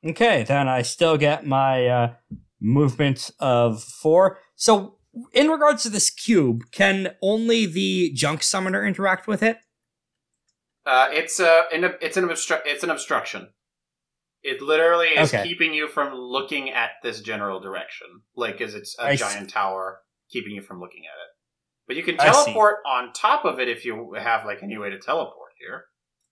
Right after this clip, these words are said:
Speaker 2: Like, you could
Speaker 1: Uh,
Speaker 2: teleport
Speaker 1: yeah, I
Speaker 2: here.
Speaker 1: I do have my Klingon Goose to free teleport, uh,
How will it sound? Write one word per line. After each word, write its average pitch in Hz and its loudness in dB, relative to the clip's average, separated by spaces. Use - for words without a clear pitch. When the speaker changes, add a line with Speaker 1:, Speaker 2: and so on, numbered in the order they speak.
Speaker 2:
Like, 110 -12
you - -20
could 117 -10
Speaker 1:
Uh, 165 6
Speaker 2:
teleport 180 0
Speaker 1:
yeah, 262 8
I 180 6
Speaker 2:
here. - -4
Speaker 1:
I 170 6
do 220 6
have 220 6
my 196 2
Klingon 185 2
Goose 147 0
to 156 -2
free 151 0
teleport, 143 0
uh, 120 0